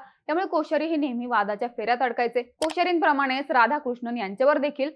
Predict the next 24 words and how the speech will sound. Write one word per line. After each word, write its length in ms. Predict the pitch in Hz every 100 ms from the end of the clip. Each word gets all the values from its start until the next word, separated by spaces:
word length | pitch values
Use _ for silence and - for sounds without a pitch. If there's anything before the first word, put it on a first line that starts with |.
| _ -
झारखंडच्या 580 | 254 294 285 330 311 330
राज्यपालपदी 680 | 320 240 214 269 294 320 254
असताना 380 | 233 233 220 233
भाजपच्या 520 | 220 202 208 208 262
इशाऱ्यावर 420 | 220 208 233 247
चालणारे 480 | 254 226 202 220 226
राज्यपाल 460 | 220 190 226 269 311
म्हणून 240 | 285 285
आरोप 260 | 277 240 247
करण्यात 260 | 269 254 254
आलेत. 180 | 254 254 _ -
अशातच 360 | 294 339 339
आता 240 | 285 254 262
राज्यात 460 | 247 208 190 247 240
विधानसभा 500 | 220 233 311 330 330
निवडणुका 480 | 320 294 277 277 285 -
तोंडावर 400 | 226 214 294 311
असतानाच 400 | 320 285 277 311 _ _ -
राधाकृष्णन 680 | 302 311 370 359 330 285 294
यांची 360 | 247 220 262
महाराष्ट्राच्या 600 | 277 226 214 226 226 254
राज्यपालपदी 680 | 233 190 185 233 302 269 233
निवड 320 | 254 208 247 294
झाल्याने 360 | 339 285 277